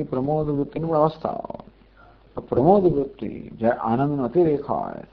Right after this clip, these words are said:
અને ત્યારે બીજું કશું જ ભાન ના હોય, માત્ર આનંદમાં હું ગરકાવ થઈ ગયો, તો એટલું છે ત્યારે કે તે વખતે મને જ્ઞાન નથી કે હું આનંદ સ્વરૂપ છું, એટલું જ અંતર છે. જો આનંદમાં ગરકાવ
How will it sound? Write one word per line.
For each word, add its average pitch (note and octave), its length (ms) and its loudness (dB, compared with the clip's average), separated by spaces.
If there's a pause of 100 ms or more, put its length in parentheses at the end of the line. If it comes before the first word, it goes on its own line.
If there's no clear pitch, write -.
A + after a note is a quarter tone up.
(300)
અને A#2+ 120 -4
ત્યારે F3 300 12 (140)
બીજું G3 220 2
કશું D3 280 2
જ A2+ 120 -4
ભાન A#2 240 2
ના F#2 160 0
હોય, - 260 -12 (460)
માત્ર A2+ 280 2 (100)
આનંદમાં C#3+ 500 2
હું B2 100 0
ગરકાવ B2+ 560 10 (100)
થઈ F#2 200 -6
ગયો, G1+ 380 -14 (680)
તો - 40 -2
એટલું D3 360 6
છે A3 100 8
ત્યારે D#3 360 10 (340)
કે D3+ 100 -2
તે G3+ 140 8
વખતે G3+ 260 10
મને F#3+ 220 8
જ્ઞાન C3+ 380 8 (100)
નથી A3+ 240 8 (160)
કે - 100 -10
હું - 180 0
આનંદ F3 280 4 (120)
સ્વરૂપ D#3+ 340 4
છું, C3+ 120 0 (220)
એટલું C4+ 280 10
જ D4+ 40 12
અંતર C#4+ 300 10 (100)
છે. - 80 -10 (1200)
જો F3+ 100 8 (180)
આનંદમાં A#3+ 560 10
ગરકાવ G3+ 400 10